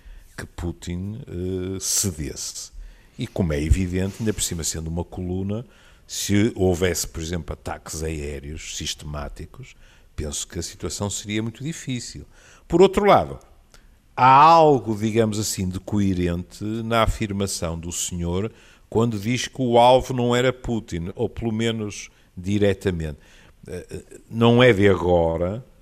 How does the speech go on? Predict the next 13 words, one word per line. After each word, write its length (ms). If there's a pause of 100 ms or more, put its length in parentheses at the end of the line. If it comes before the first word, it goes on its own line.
(260)
eh, 560
as, 480
as 160
caneladas, 1000
as 160
queixas, 800 (440)
eh, 200
digamos 380
assim, 120
os 140
remoques 1040 (420)
às 180
chefias 1000